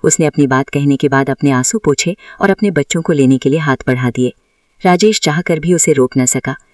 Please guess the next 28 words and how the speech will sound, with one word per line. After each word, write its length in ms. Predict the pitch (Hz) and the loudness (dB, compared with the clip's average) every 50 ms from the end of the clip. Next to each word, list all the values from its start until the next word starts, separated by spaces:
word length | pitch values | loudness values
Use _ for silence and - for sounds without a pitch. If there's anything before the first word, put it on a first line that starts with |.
| _ _ - | _ _ -2
क्योंकि 220 | 170 156 - 156 | 0 0 2 2
उसके 220 | 147 139 - 156 139 | 2 2 2 0 0
दुखों 260 | 143 135 - 156 151 | 0 0 -2 -4 -2
को 120 | - 156 | -2 0
बढ़ाना 380 | 131 135 135 131 135 131 139 139 | 0 0 0 0 0 0 2 2
नहीं 220 | 139 139 165 208 | 2 2 0 0
चाहता 320 | - - 139 135 - 127 127 | 0 0 -4 -2 -4 -4 -4
था 160 | - 131 131 | -4 -4 -4
वो। 200 | 120 135 143 - _ _ _ _ _ _ _ | -4 -6 -8 -10 _ _ _ _ _ _ _
उसने 240 | 180 156 - 156 147 | -2 0 2 2 2
दोनों 260 | 135 143 135 139 131 | 2 4 2 4 2
बच्चों 280 | 120 131 - - 147 131 | 2 0 -2 -2 -4 -2
को 100 | - 139 | -2 -2
प्यार 280 | - 135 123 123 127 | -2 0 0 0 -2
किया, 240 | - - 135 139 165 - _ _ _ - | -4 -4 -6 -6 -6 -6 _ _ _ -2
फिर 120 | 226 214 208 | 0 2 2
उन्हें 180 | 202 208 214 | 2 2 0
प्रीति 280 | - - 135 - - 127 | 0 -2 -2 -2 -2 -2
को 140 | - 135 123 | -2 -2 0
दे 140 | 127 123 | 0 0
दिया। 220 | 120 - 123 123 139 - _ _ _ _ _ _ _ _ _ _ _ - | 0 -2 -4 -6 -8 -12 _ _ _ _ _ _ _ _ _ _ _ -2
"अर्श, 340 | 156 170 202 - - - - _ _ - | 0 0 0 -2 -4 -4 -6 _ _ -2
बेटा 220 | 143 147 - - 139 | 0 0 2 2 2
इधर 240 | 135 127 156 - 151 | 0 0 0 0 0
आओ 120 | 139 139 | 2 2
मामू 260 | 139 131 127 127 123 | 2 2 2 2 0
के 140 | 120 - - | 0 -2 -4
पास।" 340 | - 131 127 135 - - | -4 -4 -4 -4 -6 -6